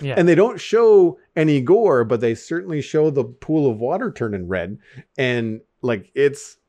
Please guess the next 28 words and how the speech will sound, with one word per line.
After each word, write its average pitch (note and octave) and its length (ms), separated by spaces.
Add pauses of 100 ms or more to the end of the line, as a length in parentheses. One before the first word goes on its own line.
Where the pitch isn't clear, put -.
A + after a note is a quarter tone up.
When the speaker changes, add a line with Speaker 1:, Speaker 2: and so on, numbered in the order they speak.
(140)
Speaker 2:
it's A#2+ 220
definitely E3 540
got A#2 260
its, G2+ 260
its - 200
moments A2 480
where F#2+ 380 (420)
you A#2 160
remember, G#2+ 360
"Oh G2+ 120
yeah, A#2+ 320
this G2 200
is G#2+ 140
the G#2+ 140
Addams G#2+ 280
Family." F2+ 300
But G2+ 240 (200)
they A#2 120
do B2 100
some A2+ 200
really A#2 180
nice B2 180
callbacks. G#2+ 720 (100)
There's G#2 240 (120)
excellent C3+ 420
music G#2+ 320
throughout. F2+ 400 (560)
And G2+ 540